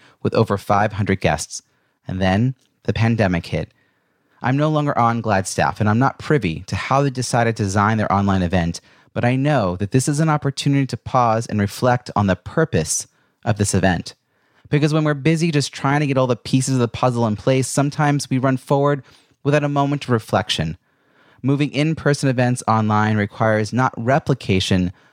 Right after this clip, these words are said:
but reimagination. I've been thinking about this more and more as I help clients design their online events. A one-day in-person event with two tracks became a two-day online event with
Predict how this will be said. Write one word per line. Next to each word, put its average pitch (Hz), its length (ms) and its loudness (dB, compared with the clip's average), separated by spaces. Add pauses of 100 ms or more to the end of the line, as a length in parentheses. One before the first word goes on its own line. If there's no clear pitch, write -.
(180)
but 120 240 2 (200)
reimagination. 120 1120 0 (640)
I've 123 140 0
been 143 120 0
thinking 160 280 0
about 127 220 2
this 113 200 -2
more 113 320 2
and 110 160 0
more 95 240 2
as 95 120 -2
I 104 60 2
help 107 280 0
clients 123 480 0
design 104 440 2
their 98 180 -2
online 92 320 2
events. 80 420 -2 (540)
A 127 100 2
one-day 139 440 0
in-person 123 600 0
event 98 380 0
with 95 160 -2
two 147 240 2
tracks - 480 -2
became 117 540 0 (260)
a 113 140 2
two-day 135 640 0
online 127 400 2
event 87 400 0 (260)
with - 160 -6